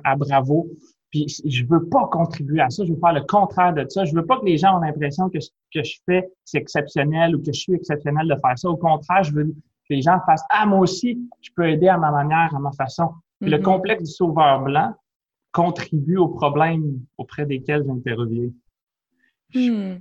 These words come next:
Speaker 1: si je
Speaker 2: Hmm.
Speaker 1: le, je vais jamais, c'est toujours moi qui vais en retirer plus que je pourrais jamais aider.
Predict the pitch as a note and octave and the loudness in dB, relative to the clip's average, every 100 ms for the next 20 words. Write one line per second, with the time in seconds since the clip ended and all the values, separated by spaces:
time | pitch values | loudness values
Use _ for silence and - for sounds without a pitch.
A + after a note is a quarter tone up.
0 | - _ - - - C#3+ D3 C#3+ - - | -16 _ -20 -8 -2 2 4 2 2 -12
1 | - _ A#2+ A#2 D#3+ D#3 E3+ F#3 G3+ G3+ | -20 _ -6 -2 2 4 4 4 2 -2
2 | - _ _ _ _ _ - F3 A#3+ A3+ | -6 _ _ _ _ _ -2 2 4 4
3 | A3 F#3 G3+ F#3+ - D#3 D3+ D3+ E3 D#3 | 6 6 6 4 0 0 0 0 -4 -4
4 | D3 E3 E3 C#3 - C#3+ C#3+ C3+ C3 C3+ | -4 -4 -6 -10 -10 -6 -4 -2 -2 -2
5 | D3 C#3+ B2+ A#2+ A2+ | -6 -6 -6 -4 -4